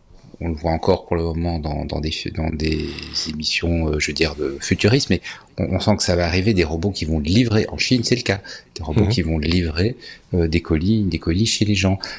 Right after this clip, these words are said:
Speaker 1: Euh, dans les, dans des hôtels, on commence à voir des robots qui f-, prennent certaines tâches. Et donc ils se sont posé la question,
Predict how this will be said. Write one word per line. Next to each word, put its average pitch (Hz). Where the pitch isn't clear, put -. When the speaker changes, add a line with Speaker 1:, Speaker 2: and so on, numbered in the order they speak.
Speaker 1:
Euh, 87
dans 92
les, 82
dans 80
des 78
hôtels, 104
on 101
commence 92
à 87
voir 90
des 87
robots 82
qui -
f-, -
prennent 104
certaines 95
tâches. 82
Et 101
donc 135
ils 139
se -
sont 131
posé 120
la 117
question, 165